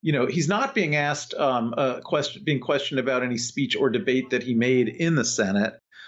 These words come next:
Um, now, under the modern doctrine, he would, you know, also be privileged in connection with his work as a legislator.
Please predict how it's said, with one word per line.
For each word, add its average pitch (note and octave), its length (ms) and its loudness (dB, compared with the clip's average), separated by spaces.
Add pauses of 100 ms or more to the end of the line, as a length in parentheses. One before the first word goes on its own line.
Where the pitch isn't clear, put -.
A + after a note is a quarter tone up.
(160)
Um, B2+ 480 0 (180)
now, D3+ 220 0
under F3 200 2
the D3+ 80 2
modern E3+ 380 2
doctrine, D3 580 -2
he C3+ 140 -2
would, B2 140 4 (160)
you E3+ 120 0
know, A2+ 180 4
also D3 420 2
be A#2+ 260 0 (220)
privileged A2 500 2
in A2+ 280 0
connection A#2 500 -2
with A2+ 140 2
his G#2+ 180 2
work A#2+ 320 2
as A#2+ 320 0
a A#2 120 4
legislator. G#2+ 920 2